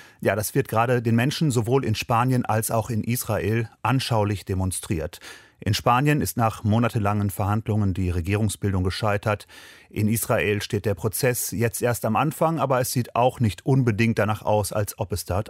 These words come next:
einfacher würde. Und wir blicken jetzt erstmal genau dorthin, am Tag nach der Wahl in Israel. Da kommt es jetzt ganz besonders auf zwei Personen an. Erstens Avigdor Liebermann,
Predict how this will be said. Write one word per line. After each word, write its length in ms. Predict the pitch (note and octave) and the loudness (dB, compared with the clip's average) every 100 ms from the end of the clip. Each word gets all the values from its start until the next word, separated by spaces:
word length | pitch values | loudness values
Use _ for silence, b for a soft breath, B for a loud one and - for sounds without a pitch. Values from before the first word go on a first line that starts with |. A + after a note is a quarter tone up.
| - | -4
einfacher 540 | F#2+ G#2 - - F2+ | -2 -2 -4 -10 -8
würde. 300 | F#2+ F#2 A2+ A2 B B B B B B _ | -8 -8 -10 -14 B B B B B B _
Und 440 | D3+ E3 - - - | 2 2 0 -12 -2
wir 320 | A#2 A2+ G#2 - | 2 2 0 -2
blicken 380 | A2 B2 A2 G2 | -2 0 0 0
jetzt 260 | G#2 - | -4 -2
erstmal 440 | A2 A2 A2+ A2 G2+ | -4 -2 -2 -2 0
genau 260 | G2+ G#2 | 2 2
dorthin, 560 | G2+ G2+ - A#2+ C#3 C#3+ | 2 0 2 2 2 0
am 260 | A2 A2+ A2 | 0 2 2
Tag 340 | B2 A#2 - | 2 0 0
nach 300 | G#2 A2 A#2+ | 2 2 0
der 200 | - G#2 | 0 0
Wahl 280 | G2+ G#2+ A#2+ | 2 0 0
in 160 | A2+ A2 | -2 0
Israel. 640 | A#2+ - C3 A#2+ C3+ C#3+ B B B B B _ | -2 -2 0 2 2 0 B B B B B _
Da 120 | B2 | -2
kommt 300 | - C#3+ D#3+ | 2 0 0
es 100 | F3 | -2
jetzt 180 | E3+ - | -2 0
ganz 220 | C#3 D3+ | -2 0
besonders 420 | C#3+ A2+ A#2 C3 | 0 0 0 0
auf 160 | C3 B2 | -2 -4
zwei 460 | - - G#2 G#2+ G#2 | -4 -2 0 0 -4
Personen 580 | - A2 F#2 E2 D2+ D2+ | -2 0 0 -2 -6 -8
an. 360 | E2 D#2 F2+ - | -8 -8 -10 -8
Erstens 760 | - C3 D#3 - F#3+ F#3+ - - b _ | 0 0 0 0 2 2 -4 -10 b _
Avigdor 540 | - A2 A2+ A2+ A2 G#2 | -4 -4 -2 0 2 2
Liebermann, 760 | A2 B2 C#3+ D3 D3+ F3 E3+ | 0 2 2 2 0 0 -2